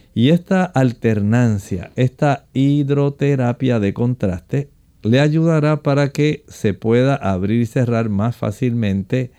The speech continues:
la piel, los poros, y hay muchas personas que can-,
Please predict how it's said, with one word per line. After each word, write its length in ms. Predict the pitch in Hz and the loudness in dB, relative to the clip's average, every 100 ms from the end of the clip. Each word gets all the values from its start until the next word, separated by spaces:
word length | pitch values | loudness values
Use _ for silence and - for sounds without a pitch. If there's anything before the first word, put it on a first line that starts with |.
| _ _ - | _ _ -6
la 720 | 98 98 95 92 85 78 - | 0 0 0 0 -2 -6 -6
piel, 380 | 120 123 139 175 | 0 2 2 2
los 140 | 113 | -2
poros, 560 | - 120 117 143 165 - _ _ _ _ _ | -4 0 2 2 -2 -8 _ _ _ _ _
y 80 | 131 | 2
hay 80 | 156 | 4
muchas 320 | 185 185 185 | 4 2 0
personas 420 | 175 151 175 170 | 0 2 2 2
que 140 | 160 | 0
can-, 320 | 143 127 120 | 0 0 -2